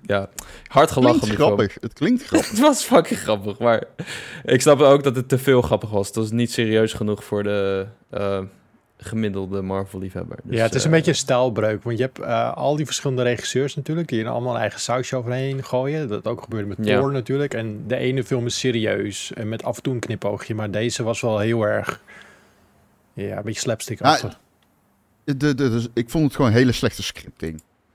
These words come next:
Speaker 2: Ik vind, dit is echt kaliber They Can Fly Now. They Can Fly Now! En daar heb ik
Speaker 1: Ja.
Speaker 2: gewoon echt een hekel aan.
Speaker 1: Ja, dat was heel erg een Ant-Man. Maar, eh, Guardians
Speaker 2: Oh,
Speaker 1: drie
Speaker 2: ik
Speaker 1: was
Speaker 2: had dat
Speaker 1: goed.
Speaker 2: vooral hier.
Speaker 1: Ik vond Guardians of the Galaxy drie erg goed.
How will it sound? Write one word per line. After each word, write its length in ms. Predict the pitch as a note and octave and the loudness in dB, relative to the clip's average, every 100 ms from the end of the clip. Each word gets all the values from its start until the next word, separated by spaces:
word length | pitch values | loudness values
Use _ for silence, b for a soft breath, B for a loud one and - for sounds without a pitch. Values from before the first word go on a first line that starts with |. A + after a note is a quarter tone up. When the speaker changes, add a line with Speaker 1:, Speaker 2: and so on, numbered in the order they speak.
| _ | _
Speaker 2:
Ik 120 | B2 | 0
vind, 200 | E3 C#3+ | 2 4
dit 120 | D3+ | 2
is 80 | D#3 | 0
echt 120 | D3+ | 0
kaliber 460 | - B2+ C3 B2 - | 4 6 6 4 4
They 140 | A2 | 2
Can 180 | G#2+ G2+ | 4 0
Fly 300 | - G#2+ A#2 | 2 2 4
Now. 340 | C#3 D3+ G3+ F#3 _ _ | 2 2 0 -6 _ _
They 120 | G#3 | 2
Can 200 | B3 C#4+ | 6 4
Fly 360 | - C4 D4 D#4 | 4 4 6 8
Now! 360 | A3 D3 A2+ F#2 _ _ _ - - | 4 2 -4 -10 _ _ _ -16 -8
En 140 | - A2+ | -2 2
daar 160 | A#2+ | 6
heb 80 | B2+ | 4
ik 60 | B2 | 2
Speaker 1:
Ja. 60 | |
Speaker 2:
gewoon 240 | A#2 A2 F2+ | -2 -4 -4
echt 140 | A#2 | -4
een 60 | G#2 | -2
hekel 260 | F#2+ F#2+ | -2 -4
aan. 160 | F2 F2 _ _ | -8 -10 _ _
Speaker 1:
Ja, 160 | F#2+ F#2+ | -4 -2
dat 80 | G#2+ | 0
was 120 | A#2 | 0
heel 120 | B2+ | 0
erg 120 | B2 | 0
een 140 | A#2+ - | -2 -2
Ant-Man. 460 | A#2 G#2 F2+ F2 F#2 | -2 -2 -6 -8 0
Maar, 200 | G#2+ A2+ | 2 2
eh, 320 | - G#2+ A2 | 2 2 2
Guardians 360 | G#2 C3 D#3 A#2+ | 4 2 2 0
Speaker 2:
Oh, 60 | |
Speaker 1:
drie 100 | G2 G2 | 0 2
Speaker 2:
ik 40 | |
Speaker 1:
was 120 | A2+ | 0
Speaker 2:
had 80 | A#2 | 0
dat 80 | D#3+ | -2
Speaker 1:
goed. 100 | A2+ | 0
Speaker 2:
vooral 220 | G#2 G#2 | 0 0
hier. 380 | G2+ G2 G2 - _ _ _ _ _ _ | 0 -2 -4 -8 _ _ _ _ _ _
Speaker 1:
Ik 120 | - | -10
vond 160 | B2 C3 | -4 0
Guardians 400 | C3+ C#3 B2+ B2 | 2 2 0 -2
of 60 | A#2+ | -6
the 80 | A2 | -2
Galaxy 320 | C3+ C3+ C3+ | -2 -2 -4
drie 240 | A2 C#3 | -4 -4
erg 180 | A2+ C3+ | -4 -6
goed. 260 | B2 B2+ | -8 -8